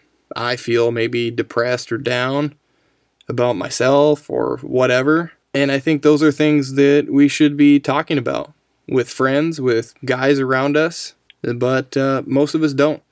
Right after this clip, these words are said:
You know, we're all there for our friends. We always say that, "Oh, we're here for, we're, I'm always here for my buddies," right?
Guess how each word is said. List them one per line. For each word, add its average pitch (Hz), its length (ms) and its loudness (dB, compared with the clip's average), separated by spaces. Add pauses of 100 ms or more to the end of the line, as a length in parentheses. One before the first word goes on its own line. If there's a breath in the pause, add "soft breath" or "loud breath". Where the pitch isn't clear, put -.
(400)
You 123 100 -2
know, 123 140 0
we're 127 200 2
all 151 140 6
there 131 360 2
for 120 200 -2
our 117 100 -2
friends. 123 380 -2
We 139 160 4
always 131 260 2
say 143 220 2
that, 135 320 -2
"Oh, 160 180 2
we're 135 200 2
here 170 240 2
for, 139 320 0 (120)
we're, 143 280 -2
I'm 135 180 0
always 160 240 4
here 160 160 4
for 151 100 -4
my 139 120 2
buddies," 143 400 2
right? 127 280 -2